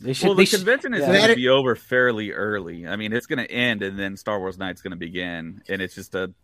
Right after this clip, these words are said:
Speaker 2: simple five-minute walk from Anaheim Convention
Speaker 1: I
Speaker 2: Center
Speaker 1: mean,
Speaker 2: to Disneyland.
Speaker 1: Yeah, I, I just,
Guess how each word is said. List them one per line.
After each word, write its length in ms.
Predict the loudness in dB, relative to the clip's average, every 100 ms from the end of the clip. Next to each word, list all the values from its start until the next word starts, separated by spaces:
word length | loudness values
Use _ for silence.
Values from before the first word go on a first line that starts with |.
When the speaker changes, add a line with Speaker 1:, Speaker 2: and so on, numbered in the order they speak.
| _ _
Speaker 2:
simple 280 | -12 -10 -10
five-minute 480 | -6 -6 -4 -8 -8
walk 340 | -8 -8 -10
from 380 | _ -8 -8 -8
Anaheim 420 | -8 -8 -10 -10
Convention 380 | -10 -10 -12 0
Speaker 1:
I 40 | 4
Speaker 2:
Center 60 | 6
Speaker 1:
mean, 280 | 6 6 2
Speaker 2:
to 60 | -2
Disneyland. 520 | -8 -8 -8 -8 -12 _ _ _ 0
Speaker 1:
Yeah, 600 | 4 6 6 4 2 4
I, 80 | 4
I 40 |
just, 440 | 4 0 0 -12